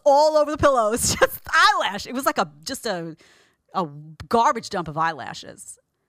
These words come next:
And you know what her eyes looked like? Just no eyelashes. Everything had fallen off or something. I don't know. She was rubbing her eye overnight. Maybe she had too much drink. I don't know. And I was like, "Honey, that's why you gotta just be you." Because if he knows you got thin eyelashes, he's gonna love you like that. You start putting all that stuff on,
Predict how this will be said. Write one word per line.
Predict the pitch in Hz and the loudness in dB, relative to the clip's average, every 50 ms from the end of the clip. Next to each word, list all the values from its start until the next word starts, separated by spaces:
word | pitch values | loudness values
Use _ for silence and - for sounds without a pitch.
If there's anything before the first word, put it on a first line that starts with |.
| _ _ - 170 | _ _ -12 -10
And | 160 160 | -10 -8
you | 160 | -6
know | 165 175 180 | -6 -6 -6
what | 185 | -4
her | 175 175 | -4 -4
eyes | 180 185 196 - - | -4 -4 -4 -6 -12
looked | 196 _ | -16 _
like? | - 165 127 | -16 -18 -14
Just | - 151 139 - | -14 -14 -12 -10
no | 165 160 170 165 160 | -8 -4 -4 -2 -2
eyelashes. | 170 180 185 151 - - - - - - - - | -2 -4 -6 -10 -14 -14 -16 -20 -20 -20 -12 -10
Everything | 156 196 262 277 285 254 | -8 -8 -6 -6 -6 -8
had | - _ - | -8 _ -4
fallen | 254 240 240 247 294 | -4 -4 -2 -2 -2
off | 311 156 139 - | -2 -2 -4 -6
or | 156 | -12
something. | 156 - 190 165 147 - 147 | -12 -8 -8 -8 -6 -6 -4
I | 156 | -4
don't | 180 | -4
know. | 165 - | -4 -6
She | - 156 | -8 -14
was | 151 - - | -14 -14 -16
rubbing | 151 151 165 165 175 175 | -10 -4 -4 -4 -2 -2
her | 175 165 | -4 -2
eye | 165 170 170 | -2 -2 -2
overnight. | 160 151 147 156 160 165 151 160 | -4 -6 -6 -6 -4 -4 -4 -6
Maybe | 165 165 | -8 -10
she | - - | -10 -12
had | 175 160 | -12 -12
too | - 165 | -12 -14
much | 143 - | -14 -12
drink. | 185 165 143 - | -12 -12 -6 -4
I | 180 180 | -6 -4
don't | 175 175 180 | -4 -8 -6
know. | 175 165 165 | -6 -6 -6
And | 160 160 | -6 -8
I | |
was | 165 175 - | -10 -10 -12
like, | 196 190 - | -14 -16 -14
"Honey, | - 294 349 254 | -14 -12 -12 -10
that's | 175 190 214 - - - | -8 -8 -8 -8 -8 -10
why | 330 359 | -10 -8
you | 339 269 262 220 | -6 -6 -6 -4
gotta | 233 233 226 226 214 | -4 -4 -4 -4 -6
just | - 202 196 196 - - 147 | -8 -10 -10 -12 -12 -14 -16
be | - 190 | -16 -14
you." | 190 151 131 147 170 160 - - - _ _ _ _ _ _ _ _ _ - | -14 -14 -12 -10 -10 -10 -10 -12 -16 _ _ _ _ _ _ _ _ _ -12
Because | - 214 294 294 254 | -8 -4 -4 -2 -2
if | 277 - | -4 -4
he | 302 302 | -4 -4
knows | 277 302 339 320 | -2 -2 -4 -4
you | - 208 | -4 -4
got | - 202 - _ _ | -4 -4 -4 _ _
thin | - - 196 196 185 | -14 -8 -6 -4 -2
eyelashes, | 175 170 170 170 175 170 180 170 - 190 | -2 -2 -2 -2 -4 -6 -8 -8 -10 -12
he's | 208 233 240 233 | -10 -10 -10 -6
gonna | - 277 262 240 | -6 -6 -6 -2
love | 240 247 240 220 | -2 -2 -2 -4
you | 220 214 | -6 -8
like | 202 208 202 190 - | -4 -4 -4 -4 -2
that. | 214 226 220 147 82 - 165 | -2 -2 -2 -2 -4 -8 -14
You | 175 | -14
start | 170 - - 254 254 - | -14 -8 -4 -4 -4 -2
putting | - 285 285 277 | -4 -8 -6 -4
all | 269 269 269 | -4 -4 -2
that | 277 277 269 - | -2 -4 -4 -4
stuff | - - 277 254 - 285 | -6 -6 -6 -4 -4 -2
on, | 285 277 269 262 254 247 240 240 240 226 175 | -2 -2 0 0 -2 -4 -4 -6 -10 -12 -14